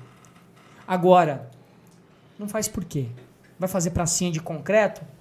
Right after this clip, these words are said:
Aí o concreto que você põe na praça não pode ser usado pra lazer?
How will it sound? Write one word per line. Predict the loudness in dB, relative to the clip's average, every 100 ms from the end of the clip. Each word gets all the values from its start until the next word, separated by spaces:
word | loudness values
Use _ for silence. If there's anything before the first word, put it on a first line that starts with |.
| -20 -4
Aí | 0
o | 0
concreto | 0 -2 0 -2 -2
que | -6
você | -4 -4
põe | 0 2
na | 2
praça | 0 0 0 -2 -6
não |
pode | -6 -8 -6
ser | -4
usado | -2 0 2 0
pra | -2 -2 -2 -4 -12 -20 _ -6
lazer? | -2 0 2 2 0